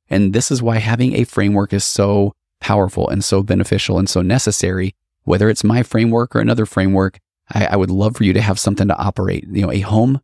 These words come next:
base, ironically, to operate from. So in that scenario, then you are staying present. The reason I talk about not going into victim mode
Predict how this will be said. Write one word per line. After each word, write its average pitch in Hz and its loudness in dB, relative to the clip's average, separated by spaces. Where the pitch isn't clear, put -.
base, 160 0
ironically, 95 0
to - -2
operate 101 0
from. 95 -4
So 113 2
in 120 4
that 135 0
scenario, 117 4
then 92 2
you 101 0
are 104 2
staying 101 0
present. 98 -2
The 98 0
reason 117 2
I 131 0
talk - -4
about 120 0
not 110 0
going 113 2
into 98 0
victim 113 0
mode 95 -2